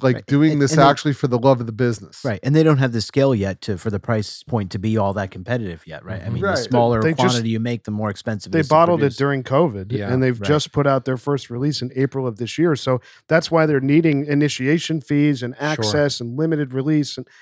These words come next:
Speaker 4: you know, they need to raise money and start to
Speaker 1: Yeah.
Speaker 4: recoup some of this investment to
Speaker 3: Uh,
Speaker 4: keep it
Speaker 3: I,
Speaker 4: going.
Speaker 3: I have to say, I do like having a spirit that's local.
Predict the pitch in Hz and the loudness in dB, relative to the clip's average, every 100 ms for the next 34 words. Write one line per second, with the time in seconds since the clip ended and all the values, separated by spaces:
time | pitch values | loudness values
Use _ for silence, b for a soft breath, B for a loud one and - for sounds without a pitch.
0 | b b 160 147 147 156 170 135 127 135 | b b 0 2 2 2 0 -2 -2 -2
1 | 113 127 170 139 107 127 127 147 113 - | -2 -2 -2 -2 -4 -2 0 -2 -4 -4
2 | 160 - 143 123 110 - 107 127 156 120 | -4 -2 -4 -4 -8 -10 -2 -2 -2 -6
3 | 110 139 - 113 127 175 92 156 185 - | -8 -8 -6 -4 -4 -4 -4 -6 -6 -6
4 | 185 170 143 127 120 196 190 143 135 - | -6 -2 -2 -2 -6 -6 -2 -4 -4 -6
5 | 120 110 104 - - 104 131 - 98 - | -6 -6 -8 -8 -6 -4 -4 -6 -10 -8
6 | 95 92 - - | -8 -8 -8 -20